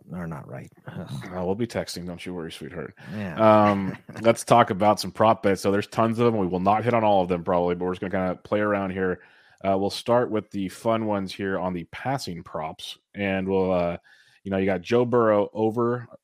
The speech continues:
Speaker 2: uh, or under one and a half touchdowns. Over's one sixty-five, under's one twenty. What you got?
Speaker 1: <sighs> Eh, that, it's a great number.
Speaker 2: I'm going
Speaker 1: Um,
Speaker 2: over, but I'm not gonna, I wouldn't bet,
Speaker 1: obviously.
Speaker 2: I wouldn't bet one sixty-five.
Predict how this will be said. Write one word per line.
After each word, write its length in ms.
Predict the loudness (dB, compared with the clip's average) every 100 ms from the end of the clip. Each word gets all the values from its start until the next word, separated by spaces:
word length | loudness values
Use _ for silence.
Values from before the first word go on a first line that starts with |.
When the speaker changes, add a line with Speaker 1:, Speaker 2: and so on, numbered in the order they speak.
| _ -4
Speaker 2:
uh, 280 | 0 0 -2
or 240 | -6 -2
under 300 | -2 0 -2
one 320 | -4 -2 -2
and 100 | -2
a 20 |
half 320 | -4 -4 -4 -6
touchdowns. 540 | -8 -8 -8 -8 -10 -4
Over's 340 | -2 0 -2 -6
one 400 | -6 -4 -4 -6 -12
sixty-five, 1160 | -12 -12 -14 _ -18 _ -2 0 -2 -8 -16 _
under's 380 | -2 0 0 -4
one 240 | -2 -4 -4
twenty. 480 | -4 -4 -4 -14 _ _ _ _ _ _ -10
What 180 | -8 -8
you 60 |
got? 220 | -16 -18 _ _ _ -12
Speaker 1:
<sighs> 40 | -8 -8 -8 -10 -10 -10 -14 -12
Eh, 380 | -10 -10 -6 0
that, 240 | 2 2
it's 220 | -2 -2
a 40 | -2
great 300 | -2 -4 -8
number. 440 | -16 -14 -14 -10
Speaker 2:
I'm 220 | 0 2 4
going 240 | 4 4
Speaker 1:
Um, 60 | 2
Speaker 2:
over, 320 | 2 -2 -8 -6
but 160 | -8 -4
I'm 100 | -2
not 140 | -2
gonna, 140 | -2 0
I 40 |
wouldn't 260 | 0 0 -2
bet, 80 | -2
Speaker 1:
obviously. 120 | 0
Speaker 2:
I 60 | 0
wouldn't 260 | 0 0
bet 180 | -2 -2
one 140 | -6 -10
sixty-five. 600 | -14 -18 -18 -18 -18